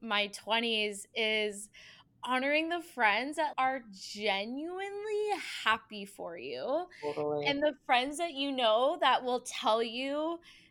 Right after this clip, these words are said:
Speaker 1: their wins because
Speaker 2: Mm-hmm.
Speaker 1: they know that I will be genuinely happy for them. And it's
Speaker 2: Yeah.
Speaker 1: such an exciting exchange 'cause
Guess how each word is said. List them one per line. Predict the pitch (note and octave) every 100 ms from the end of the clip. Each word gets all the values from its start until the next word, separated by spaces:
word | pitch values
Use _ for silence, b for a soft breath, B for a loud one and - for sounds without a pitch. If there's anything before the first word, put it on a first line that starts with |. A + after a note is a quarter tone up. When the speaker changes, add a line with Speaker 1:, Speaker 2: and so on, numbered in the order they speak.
| b
Speaker 1:
their | G3+ G3+ A3+ A3+ A3+ A#3
wins | G#3 F#3+ A3 D4 F#4 - E4
because | B3+ B3+ B3 - F3+ F3+
Speaker 2:
Mm-hmm. | F3+ F3 E3+ E3+
Speaker 1:
they | C#4 D4 D4+
know | C#4 C4 B3
that | A#3 G#3+ - -
I | A#3+ C4
will | C4
be | B3+ G#3+
genuinely | A#3 G#3+ A3 A3+ G#3+
happy | G3+ G3 G#3 G3+
for | G3 F#3
them. | F3+ E3 -
And | B3+
it's | - -
Speaker 2:
Yeah. | A#3+ C#4
Speaker 1:
such | G4
an | A4+
exciting | - - G#3 A3 A#3+ A3 G#3+ - -
exchange | G3+ - - - G#3 F#3+ F3 E3 F#3 -
'cause | D4